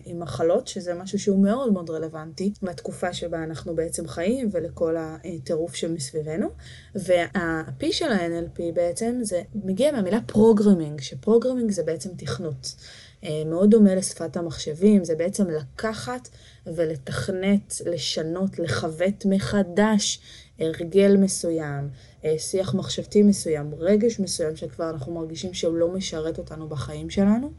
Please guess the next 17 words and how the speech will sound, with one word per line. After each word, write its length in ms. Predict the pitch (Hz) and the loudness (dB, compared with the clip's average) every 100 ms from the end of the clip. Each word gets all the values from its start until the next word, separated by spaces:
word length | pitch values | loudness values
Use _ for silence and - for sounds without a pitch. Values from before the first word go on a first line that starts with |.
| - - | -14 -12
אז 100 | - | -10
תחשבו 340 | - 208 240 | 0 4 4
שהיה 180 | 208 185 | 2 0
לכם 240 | 208 170 | 0 -2
איזשהו 300 | 185 190 175 | -4 -6 -6
ספר, 540 | 143 190 196 - 196 190 196 - - - | -4 -2 -2 0 0 0 -6 -12 -20 -6
אה, 140 | 151 156 | -2 0
הוראות, 800 | 185 165 160 - 196 196 - - - - - - | 2 0 -2 2 4 2 -4 -8 -10 -18 -18 -8
שבו 340 | - 170 190 | -4 0 2
הייתם 320 | 185 190 190 | 2 0 -2
יכולים 380 | 160 127 170 190 | -2 -4 -2 0
להבין 360 | 196 160 175 175 | 0 -2 -4 -4
באמת 280 | 160 170 | -6 -4
איך 140 | 202 180 | -6 -6
המוח 260 | 165 175 | -6 -8
שלנו 300 | - 165 165 | -8 -8 -6
עובד, 360 | 165 160 175 | -6 -4 -2